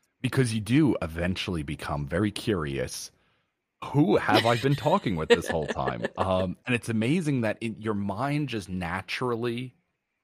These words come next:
Speaker 1: connects this person with their character. They just are their character to you. And then when you talk to them outside, they might have a totally different voice,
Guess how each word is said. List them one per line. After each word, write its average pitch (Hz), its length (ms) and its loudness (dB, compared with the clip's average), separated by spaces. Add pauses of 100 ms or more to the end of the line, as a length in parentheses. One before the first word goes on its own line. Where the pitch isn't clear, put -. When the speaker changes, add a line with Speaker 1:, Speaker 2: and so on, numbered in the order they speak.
(200)
Speaker 1:
connects 104 540 -2
this 98 240 -4
person 82 720 -4
with 90 160 -4
their 78 140 -2
character. - 720 -2 (500)
They 104 140 2
just 92 320 -4
are 90 360 2 (160)
their 107 140 2
character 110 560 2
to 76 80 -4
you. 65 300 -2 (360)
And 113 160 -2
then 120 100 4
when 127 120 6
you 120 60 4
talk 113 240 0
to 107 60 -4
them 98 100 0
outside, 87 500 0
they 87 240 0
might 90 200 -4
have 87 140 -2
a 78 40 -10
totally 90 340 -4
different 82 300 -4
voice, 71 480 -4